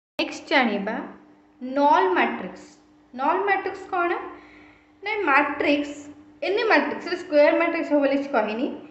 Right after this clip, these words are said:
ଏ ମାଟ୍ରିକ୍ସ ଯାହାର କି every element zero, ସବୁ ଯାକ element zero ହେଇଥିବ, ସେଟା କୁହାଯାଉଛି ଆମେ ନଲ୍ ମାଟ୍ରିକ୍ସ। ଆଉ ମଧ୍ୟ ତାକୁ କହିପାରିବା ଆମେ ଜିରୋ ମାଟ୍ରିକ୍ସ,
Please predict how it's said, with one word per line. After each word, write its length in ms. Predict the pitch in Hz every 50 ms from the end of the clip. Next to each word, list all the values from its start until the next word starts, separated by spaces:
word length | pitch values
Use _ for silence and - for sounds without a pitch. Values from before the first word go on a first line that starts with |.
| - - -
ଏ 80 | 277
ମାଟ୍ରିକ୍ସ 600 | 285 285 277 277 320 311 277 285 262 - - - - - - - - - - _ _ _ _ -
ଯାହାର 160 | 330 349 381
କି 120 | 381 392 - - - 254 262
every 340 | 240 214 233 247 294 359 403 403 - -
element 440 | 311 294 285 269 262 269 262 262 247
zero, 240 | 214 202 202 185 190
ସବୁ 440 | 190 - 208 202 190 196 240 247 339 381
ଯାକ 200 | 381 392 381 381
element 480 | 359 320 277 285 277 277 285 277 262 233
zero 220 | 233 220 220 226
ହେଇଥିବ, 280 | 220 226 214 - 240 262 302
ସେଟା 200 | - - 269 262
କୁହାଯାଉଛି 400 | 262 254 226 196 196 190 190 214
ଆମେ 140 | 247 294 330
ନଲ୍ 320 | 320 339 370 370 370 349
ମାଟ୍ରିକ୍ସ। 500 | 311 269 226 190 - - 202 185 - - - - _ - - - - - - _ _ -
ଆଉ 180 | 226 247 311 381 415
ମଧ୍ୟ 260 | 466 466 466 - 440 415 -
ତାକୁ 180 | 440 415 415 370
କହିପାରିବା 480 | 349 320 285 277 285 240 233 240 240 247
ଆମେ 220 | 247 269 294 415 554 571 - - - - - 233
ଜିରୋ 460 | 202 - - 285 302 320 339 392 427
ମାଟ୍ରିକ୍ସ, 560 | 403 381 285 226 226 - - 196 190 - -